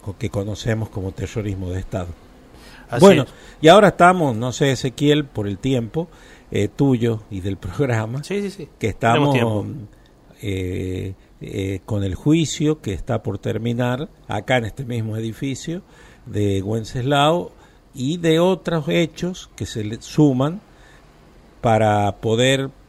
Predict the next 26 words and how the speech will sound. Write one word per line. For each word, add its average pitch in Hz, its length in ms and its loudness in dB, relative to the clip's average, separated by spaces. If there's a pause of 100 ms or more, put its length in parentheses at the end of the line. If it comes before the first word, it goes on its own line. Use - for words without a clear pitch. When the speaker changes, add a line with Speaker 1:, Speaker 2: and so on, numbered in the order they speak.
Speaker 1:
llegar, 120 420 4
ojalá, 127 480 0
eso 113 200 -4
es 104 60 -6
lo 101 100 -10
que 107 100 -10
esperamos 113 540 -6
todos, 127 580 -6
el 101 160 -8
día 113 300 0
lunes, 131 520 -2 (400)
a 95 260 -4
la 95 160 -8
condena 120 720 -2 (300)
de 98 680 -6 (120)
Eduardo 117 480 0
Brito, 143 540 -2
que 107 100 -8
ha 92 40 -8
sido 117 500 -4 (280)
en 98 140 -6
aquella 127 420 0
época 147 560 -4 (400)
un 143 400 -4 (440)
eslabón 135 680 0
fundamental 143 1040 -4